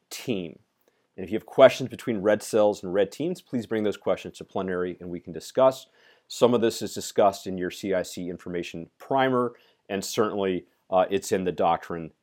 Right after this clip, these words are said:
um, it's in doctrine that you have access to for your C I C course and for a number of other courses. In the intelligence re-, uh, realm, red teams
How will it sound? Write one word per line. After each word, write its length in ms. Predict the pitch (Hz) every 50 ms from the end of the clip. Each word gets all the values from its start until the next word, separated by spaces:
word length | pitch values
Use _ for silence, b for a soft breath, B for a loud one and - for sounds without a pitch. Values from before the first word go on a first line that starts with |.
| -
um, 280 | 98 90 85 85 82 82
it's 140 | 90 92 -
in 80 | 110
doctrine 440 | 95 92 95 90 87 - - 87 82
that 200 | 80 82 80 - -
you 300 | 85 82 78 82 87 78
have 220 | 92 92 85 82 - -
access 420 | 90 78 78 - - 95 90 -
to 280 | - - 95 87 85 80 _ _ _ _ _
for 80 | -
your 100 | 107 95
C 240 | 90 - - 160 151
I 80 | 135 120
C 220 | 117 - 123 110
course 440 | - - 117 110 107 104 101 - - _ _ _ _ _ _ -
and 160 | 95 95 92
for 100 | - 92
a 20 |
number 220 | 85 85 82 80 80
of 80 | 78
other 160 | 82 80 80 80
courses. 500 | - - 78 80 - - - - - - _ _ _ _ b b b b b b b b b -
In 160 | 175 220 240
the 100 | 233 254
intelligence 580 | 240 190 - 185 175 175 156 151 156 151 -
re-, 300 | 127 120 117 107 95 87 - -
uh, 120 | - 113 98
realm, 460 | 117 113 131 120 104 90 87 87 -
red 320 | - 110 107 131 143 156 151
teams 360 | - - 156 151 143 131 -